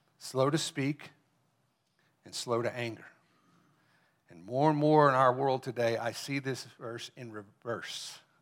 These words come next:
We are quick to anger, quick to speak, expressing our opinion as a moral obligation, and many times we don't even listen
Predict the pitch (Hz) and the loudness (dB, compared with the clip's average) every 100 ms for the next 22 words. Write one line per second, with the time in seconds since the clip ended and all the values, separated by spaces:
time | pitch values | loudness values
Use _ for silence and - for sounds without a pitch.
0 | - _ _ _ _ _ _ _ _ _ | -20 _ _ _ _ _ _ _ _ _
1 | _ _ _ 117 117 - 175 - 165 165 | _ _ _ -10 -2 4 4 4 2 2
2 | 175 139 - - _ _ _ _ _ _ | 6 4 2 -18 _ _ _ _ _ _
3 | _ _ _ _ - - - - 185 - | _ _ _ _ 8 10 10 6 -4 -2
4 | - - 226 202 - - _ _ _ _ | -4 0 4 4 2 -8 _ _ _ _
5 | _ 151 - - 214 202 202 202 190 180 | _ -6 -6 10 10 10 6 12 12 12
6 | 175 196 196 180 170 165 175 175 175 202 | 12 4 6 8 8 10 8 10 12 12
7 | 214 190 190 190 170 180 196 - 170 143 | 12 12 12 12 12 12 12 8 4 4
8 | - 165 165 202 208 202 175 160 185 180 | 2 4 6 6 6 8 8 8 8 10
9 | 175 156 131 123 165 196 - | 10 8 2 4 6 6 4